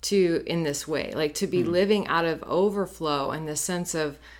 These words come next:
Speaker 1: God empowering you in a delightful way to serve all of us.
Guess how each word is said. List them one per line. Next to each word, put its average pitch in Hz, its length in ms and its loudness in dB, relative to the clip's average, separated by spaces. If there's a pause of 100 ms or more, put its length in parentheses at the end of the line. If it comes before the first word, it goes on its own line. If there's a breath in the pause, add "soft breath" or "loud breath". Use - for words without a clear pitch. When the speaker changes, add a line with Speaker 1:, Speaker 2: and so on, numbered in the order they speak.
(160 loud breath)
Speaker 1:
God 180 400 4
empowering 165 920 0
you 120 440 -4
in 160 280 -2
a 156 120 0
delightful 160 760 2
way 120 480 -2
to 185 140 -4
serve 254 500 2 (120)
all 139 240 0
of 120 120 -4
us. 117 480 -4